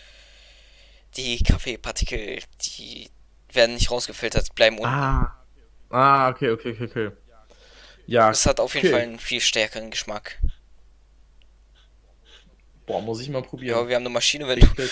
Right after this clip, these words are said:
Speaker 1: <laughs> herkommst, kannst du es probieren.
Speaker 2: <laughs> Ähm, was ist denn, ja, was ist deine Zube-, also, wie bereitest du ihn zu? Also, wir haben zum Beispiel eine Kaffeemaschine, die ist für uns einfach
Speaker 1: Wir
Speaker 2: locker
Speaker 1: haben halt
Speaker 2: gemacht.
Speaker 1: so eine Dings, für türkischen Kaffee haben wir eine Maschine und für Dings, sonst haben wir halt noch so einen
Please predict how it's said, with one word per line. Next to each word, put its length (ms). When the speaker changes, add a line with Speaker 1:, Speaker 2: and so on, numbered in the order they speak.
Speaker 1:
<laughs> 100
herkommst, 420
kannst 200
du 40
es 80
probieren. 540
Speaker 2:
<laughs> 1120
Ähm, 580
was 140
ist 80
denn, 160
ja, 180
was 140
ist 100
deine 180
Zube-, 500
also, 320
wie 120
bereitest 480
du 40
ihn 80
zu? 340
Also, 160
wir 120
haben 120
zum 140
Beispiel 200
eine 40
Kaffeemaschine, 640
die 80
ist 140
für 80
uns 160
einfach 280
Speaker 1:
Wir 20
Speaker 2:
locker 120
Speaker 1:
haben 100
halt 20
Speaker 2:
gemacht. 120
Speaker 1:
so 80
eine 260
Dings, 600
für 200
türkischen 360
Kaffee 240
haben 120
wir 120
eine 80
Maschine 480
und 180
für 200
Dings, 560
sonst 260
haben 120
wir 60
halt 100
noch 120
so 140
einen 440